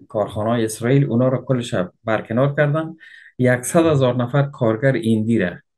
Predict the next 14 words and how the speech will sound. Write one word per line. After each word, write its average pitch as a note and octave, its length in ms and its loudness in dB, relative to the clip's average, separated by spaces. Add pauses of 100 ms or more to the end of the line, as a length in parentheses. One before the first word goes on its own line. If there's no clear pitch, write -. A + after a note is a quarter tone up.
(140)
جایگزینش F#2+ 680 -6
می‌سازن. E2+ 480 -12 (3000)
و G#2 320 -2 (2000)
اسرائیل C3+ 420 2
چیزی C#3+ 380 2
که C#3 320 2 (400)
در G#2+ 520 -2 (560)
بیست A2 240 -10
و - 20 -20
چهار A#2+ 220 2
ساعت A2 300 -4
اخیر G#2 460 -2
ارتش G2+ 400 -6
اسرائیل G#2 600 -2